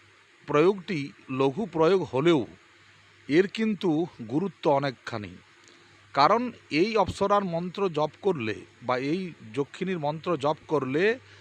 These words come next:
আপনার জীবনের সমস্ত সমস্যার সমাধান আপনা আপনি হতে থাকবে। এটা একটা ম্যাজিক্যাল জিনিস, আপনারা করে দেখুন,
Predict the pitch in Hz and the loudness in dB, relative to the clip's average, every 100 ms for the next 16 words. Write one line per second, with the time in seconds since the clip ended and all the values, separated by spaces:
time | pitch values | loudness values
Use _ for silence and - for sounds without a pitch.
0 | - - - 131 - 160 165 123 123 143 | -20 -12 2 2 4 -2 -2 -2 -6 -4
1 | 156 160 - 123 135 - - 139 - 117 | -4 -6 -6 -6 -6 -8 -8 -8 -6 -8
2 | 139 - 135 117 - 107 120 120 165 202 | -8 -6 -6 -4 -8 -8 -2 0 0 -4
3 | 185 - - _ _ - 120 113 131 135 | -12 -20 -20 _ _ -2 -2 0 -2 -2
4 | - 117 107 147 143 110 107 98 104 92 | -2 -4 -4 -10 -8 -8 -8 -6 -6 -6
5 | 101 - - 185 240 - 214 127 127 135 | -14 -12 -8 -2 -2 0 -2 0 -2 -2
6 | 175 180 135 104 95 87 - _ _ - | -4 -2 -2 -4 -10 -14 -20 _ _ -20
7 | - - - 123 156 196 208 202 165 185 | -20 -20 -2 0 2 2 2 2 0 2
8 | 196 202 208 214 | 2 0 -2 -6